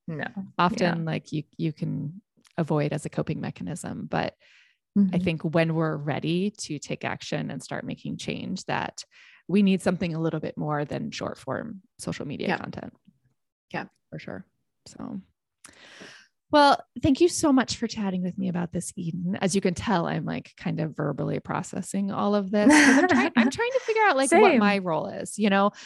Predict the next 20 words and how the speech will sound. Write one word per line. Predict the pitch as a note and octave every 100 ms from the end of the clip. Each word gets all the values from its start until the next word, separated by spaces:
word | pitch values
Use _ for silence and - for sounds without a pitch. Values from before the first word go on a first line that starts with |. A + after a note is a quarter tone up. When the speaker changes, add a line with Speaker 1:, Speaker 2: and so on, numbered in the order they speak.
| G3
Speaker 2:
Like, | A#3+ A3+
I |
Speaker 1:
Yeah. | B3
Speaker 2:
think | - F#4
I | D4+
have | B3 A#3 A#3+ E3+
Speaker 1:
Yeah. |
Speaker 2:
contributed | A3+ - - D#3 D3+ C#3 -
to | E3+
this | D#3+ -
pressure | - D#3+ - - -
in | - E3 D#3 D#3
ways, | - - E3+
and | - F3
Speaker 1:
Yeah. | -
Speaker 2:
I | F3
don't | A3 F#3
want | D#3 E3 -
to | - C3+ -
anymore. | D3+ - C#3 - - G#3+